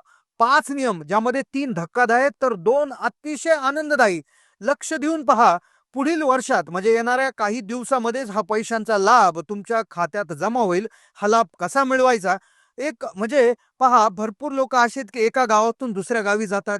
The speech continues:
ज्यांची आर्थिक परिस्थिती खूप खराब आहे. अशा लोकांकडे रहिवासी दाखला उपलब्ध नसतो, बऱ्याच वेळा कुठले पुरावे नसतात आणि बऱ्याच वेळा, अ, त्यांच्याकडे रेशन कार्ड देखील नसतं. तर अशा लोकांना त्या ठिकाणी ही, अ, बातमी जी आहे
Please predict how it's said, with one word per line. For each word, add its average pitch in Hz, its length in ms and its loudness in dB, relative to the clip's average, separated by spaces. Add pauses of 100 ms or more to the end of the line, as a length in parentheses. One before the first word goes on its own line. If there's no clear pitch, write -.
ज्यांची 185 300 -6
आर्थिक 214 380 -6
परिस्थिती 190 460 -6
खूप 240 280 -6
खराब 220 300 2
आहे. 185 240 0 (460)
अशा 262 300 2
लोकांकडे 240 640 0 (300)
रहिवासी 269 500 0
दाखला 226 360 0
उपलब्ध 240 420 -2
नसतो, 220 360 -4 (320)
बऱ्याच 254 260 4
वेळा 269 180 2
कुठले 254 300 -8 (100)
पुरावे 247 300 2
नसतात 226 360 -4 (360)
आणि 269 320 -4 (260)
बऱ्याच 247 400 2
वेळा, 240 280 4 (300)
अ, 190 80 -8
त्यांच्याकडे 262 580 0
रेशन 269 460 -2
कार्ड 277 220 2
देखील 269 340 -4
नसतं. 202 300 -6 (320)
तर 254 60 -2
अशा 254 340 4
लोकांना 262 520 2 (140)
त्या 233 80 -2
ठिकाणी 233 340 -4
ही, 240 200 -2
अ, 180 160 -6
बातमी 196 420 0
जी 214 80 -2
आहे 175 200 2